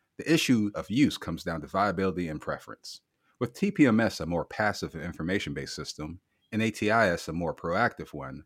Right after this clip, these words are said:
some fleet shops benefit from having both platforms on hand. The return on investment is clearly seen in the labor and maintenance cost, fuel economy, safety improvement,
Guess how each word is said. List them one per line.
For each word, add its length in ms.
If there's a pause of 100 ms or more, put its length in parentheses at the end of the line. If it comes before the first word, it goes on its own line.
(140)
some 240
fleet 240
shops 320
benefit 440
from 180
having 280
both 360
platforms 500
on 160
hand. 380 (400)
The 80
return 360
on 160
investment 440
is 80
clearly 320
seen 320
in 60
the 100
labor 300
and 120
maintenance 380
cost, 500 (240)
fuel 220
economy, 600 (320)
safety 360
improvement, 580